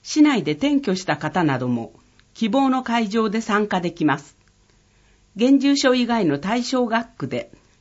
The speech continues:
参加を希望する場合は、電話でお申し込みください。日時、令和七年一月十二日日曜。対象、平成十六年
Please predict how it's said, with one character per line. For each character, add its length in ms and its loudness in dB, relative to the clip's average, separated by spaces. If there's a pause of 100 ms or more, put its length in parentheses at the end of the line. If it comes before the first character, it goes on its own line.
(100)
参 300 -2
加 140 0
を 120 -2
希 140 -4
望 220 -2
す 140 -8
る 120 -2
場 180 -2
合 180 -2
は、 200 -4 (400)
電 240 0
話 120 -2
で 80 -2
お 120 2
申 260 2
し 80 -12
込 100 -4
み 120 2
く 100 -10
だ 140 -4
さ 160 -8
い。 120 -10 (1600)
日 320 2
時、 260 -8 (680)
令 280 2
和 160 -2
七 340 0
年 260 -6 (300)
一 260 -6
月 280 -4
十 200 0
二 160 2
日 480 -4 (120)
日 360 -2
曜。 280 -2 (1120)
対 220 -4
象、 540 -4 (520)
平 220 -2
成 320 0
十 280 -2
六 260 -2
年 320 -2